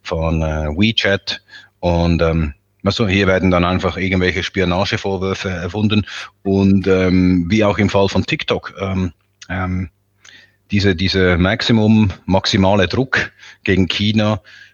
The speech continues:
ähm, kommt dann immer unter dem Deckmantel zum Wohle der nationalen Sicherheit.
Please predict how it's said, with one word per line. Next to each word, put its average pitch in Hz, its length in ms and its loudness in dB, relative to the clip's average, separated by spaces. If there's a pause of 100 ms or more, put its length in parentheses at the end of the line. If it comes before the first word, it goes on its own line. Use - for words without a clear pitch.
(280)
ähm, 90 760 -8 (1300)
kommt 123 260 4
dann 110 120 2
immer 131 360 6
unter 110 260 2
dem 101 300 2
Deckmantel 101 840 0
zum 92 240 -2
Wohle 98 240 0
der 90 100 2
nationalen 90 560 2
Sicherheit. 101 680 -2